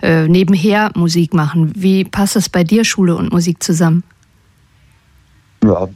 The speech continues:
Speaker 2: also ich habe, ähm, äh, nach der zehnten aufgehört.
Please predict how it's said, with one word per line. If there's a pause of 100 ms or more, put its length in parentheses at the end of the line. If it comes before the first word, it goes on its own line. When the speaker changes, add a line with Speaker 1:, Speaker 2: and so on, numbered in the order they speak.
Speaker 2:
also
ich
habe, (1900)
ähm,
äh,
nach
der
zehnten
aufgehört.